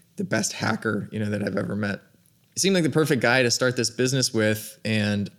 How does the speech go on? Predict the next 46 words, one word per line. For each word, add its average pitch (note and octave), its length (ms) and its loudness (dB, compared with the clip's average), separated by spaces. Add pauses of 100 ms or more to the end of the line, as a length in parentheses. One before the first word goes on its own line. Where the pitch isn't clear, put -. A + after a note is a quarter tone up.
(200)
I, A2 120 0
I A2+ 80 2
mean, A#2+ 160 2
after C3 220 0
seeing D3 280 0
what A2+ 80 2
happened A#2 240 0
to G#2+ 60 0
Mt. G2+ 200 -2
Gox, G#2+ 320 -2
the A2 80 -2
hacks, A2 600 -2
and G#2 440 -4 (600)
understanding A2 540 -2
kind A2 140 -2
of, G#2 60 0
like, G2+ 160 -2
the G#2 80 -6
threat A2 320 -2
level C#3+ 400 0
that C#3+ 420 -2 (220)
crypto C3+ 260 -4
companies C#3 480 -2
are C3 60 0
gonna B2 160 0
have, C3 540 -2 (100)
I A2+ 80 2
don't C#3 100 2
think C#3+ 100 2
I B2+ 40 4
would A#2+ 140 4
have F#2+ 100 -2
done G#2+ 180 2
it G2+ 80 2
if G#2+ 120 -4
I A2 60 2
didn't A2 200 2
have G#2+ 320 0
someone G#2 280 0
like G2+ 240 -2
that G2+ 240 -2
who G#2 160 -2
I F#2+ 100 -2 (260)
just G#2 260 -4
completely G2+ 420 -4
trusted. - 540 -4